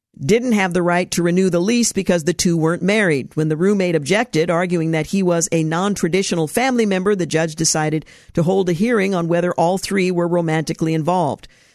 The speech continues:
Well, to make a long, rather sordid story, uh, short, the judge decided absolutely, essentially saying, uh, time has arrived to legalize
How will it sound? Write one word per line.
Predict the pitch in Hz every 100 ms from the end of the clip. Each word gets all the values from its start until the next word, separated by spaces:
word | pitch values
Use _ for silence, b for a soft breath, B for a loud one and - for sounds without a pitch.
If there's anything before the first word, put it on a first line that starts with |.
| b
Well, | - 156
to |
make | 160 160
a | 151
long, | 156 160 160 151
rather | 147 151 147
sordid | - 196 196 165
story, | - 170 160 151 151 b b b b b b
uh, | 151 143
short, | - 233 226 175 - _ _ _ -
the |
judge | 135 156 185
decided | 170 185 214 208 175 - _ _ -
absolutely, | 190 190 202 196 196 151 131 - b b b
essentially | 151 - 277 302 208 151 185 214 _ _ _ _ _
saying, | - 170 165 170 160
uh, | 151
time | - 208 233
has | 233 208
arrived | 202 202 165 165 -
to | - 185
legalize | 196 294 214 156 147 147 160 -